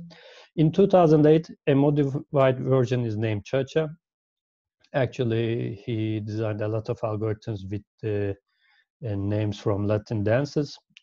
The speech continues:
We, I think, uh, we also have Rumba and so on. So, uh, we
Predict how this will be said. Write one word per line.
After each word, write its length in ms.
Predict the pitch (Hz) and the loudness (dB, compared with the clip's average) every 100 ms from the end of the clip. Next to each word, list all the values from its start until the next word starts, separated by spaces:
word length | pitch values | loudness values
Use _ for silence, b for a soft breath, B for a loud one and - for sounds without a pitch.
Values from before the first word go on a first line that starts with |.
| _ 117 | _ -16
We, 400 | 104 110 104 113 | -10 -6 -4 -4
I 140 | 101 - | -6 -6
think, 200 | 104 101 - - 107 | -10 -10 -16 -10 -6
uh, 720 | 101 101 98 98 98 98 104 117 | -4 -4 -4 -4 -4 -4 -6 -6
we 140 | 110 | -4
also 280 | 98 - 107 | -4 -2 -4
have 100 | 92 | -2
Rumba 460 | 98 104 110 110 98 | -2 -2 -2 -2 -4
and 100 | - | -8
so 240 | - 123 | -2 0
on. 100 | 131 _ _ b b b b _ | -2 _ _ b b b b _
So, 640 | - - 135 135 139 - _ _ _ _ - | -10 2 4 6 4 0 _ _ _ _ 0
uh, 400 | 143 139 139 139 - - - 156 | 4 6 6 4 0 -4 -8 -4
we 380 | 151 180 180 160 | 2 4 4 0